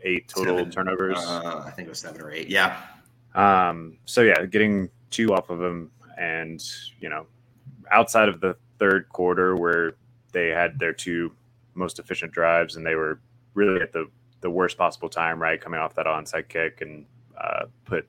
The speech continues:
Speaker 1: South Carolina on their heels. Uh, I felt like the defense played pretty well. And even then, you bounced back and gave the offense a chance to, to come back if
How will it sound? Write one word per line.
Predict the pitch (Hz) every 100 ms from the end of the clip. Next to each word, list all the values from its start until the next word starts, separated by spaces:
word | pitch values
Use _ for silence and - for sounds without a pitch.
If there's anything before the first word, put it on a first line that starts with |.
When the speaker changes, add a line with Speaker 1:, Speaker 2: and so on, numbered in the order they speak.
| _
Speaker 1:
South | - 90 -
Carolina | 82 80
on | 78
their | 76
heels. | 87 82 80 - - - - _ _ 76
Uh, | 76 73 73
I | 85
felt | 95 82
like | 80 _ -
the |
defense | 87 85 82 -
played | 87 82
pretty | 80
well. | 80 80 82 -
And | 107
even | 120 110
then, | 104 107
you | 92
bounced | 90 92 -
back | 85 85 82
and | 80 78 _
gave | 90 85 - _ _
the | 80
offense | 80 - 82
a | -
chance | 85 82 -
to, | 85 _ _ _ _ _ _ _ -
to | - 90 82 76
come | - 80
back | 80 78
if | 80 - -